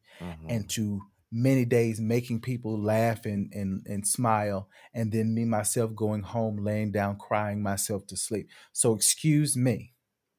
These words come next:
Speaker 2: Excuse me. This is my public service announcement of the emergency
Speaker 1: Mm-hmm.
Speaker 2: broadcast system.
Speaker 1: Mm-hmm.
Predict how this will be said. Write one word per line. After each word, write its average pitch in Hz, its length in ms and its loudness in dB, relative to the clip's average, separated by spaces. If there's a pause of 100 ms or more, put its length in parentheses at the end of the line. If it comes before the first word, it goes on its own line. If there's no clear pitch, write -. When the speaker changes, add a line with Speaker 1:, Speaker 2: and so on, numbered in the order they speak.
(240)
Speaker 2:
Excuse 127 580 -2
me. 101 300 -2
This 147 260 6
is 151 140 -4
my 131 160 4
public 131 600 0
service 127 460 2
announcement 107 640 0
of 98 220 -2
the 98 120 -2
emergency 123 520 4
Speaker 1:
Mm-hmm. 117 80 0
Speaker 2:
broadcast 120 680 6
system. 113 420 0 (400)
Speaker 1:
Mm-hmm. - 280 -14